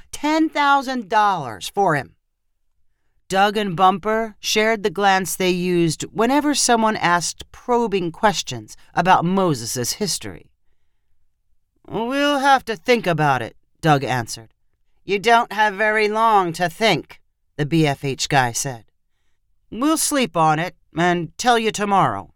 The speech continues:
Doug said. After the guys in suits left, Doug and Bumper whispered back and forth in front of Moses. "If he can predict the future, he's worth a lot more than ten thousand dollars," Bumper insisted.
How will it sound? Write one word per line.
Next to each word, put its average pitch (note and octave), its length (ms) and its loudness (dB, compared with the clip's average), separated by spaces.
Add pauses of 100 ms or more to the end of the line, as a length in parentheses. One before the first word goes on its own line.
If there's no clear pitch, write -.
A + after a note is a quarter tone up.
(140)
Doug C3+ 240 0
said. G#2 380 -10 (880)
After D#3 300 2
the D#3 100 0
guys D3+ 380 2
in C3 140 -4
suits - 360 -2
left, D3 320 -4 (460)
Doug D#3+ 340 0 (100)
and C3+ 240 -4
Bumper D#3+ 460 -2 (280)
whispered E3 680 -4
back D3+ 260 -4
and C#3+ 120 -6
forth - 440 -10
in C#3 100 -4
front F3 360 -2
of A2+ 120 -6
Moses. - 520 -8 (720)
"If - 180 -2
he D4+ 140 -2
can C#4+ 200 -4
predict G3 400 -4
the C#3 80 -2
future, G#3 520 -6
he's A3 280 -6
worth G#3+ 220 -2
a C#3+ 60 -6
lot F#3+ 320 -6
more G3+ 260 2
than C3 140 -10
ten F3+ 260 -2
thousand D3 420 0
dollars," - 540 0 (640)
Bumper B2+ 280 2
insisted. - 540 -8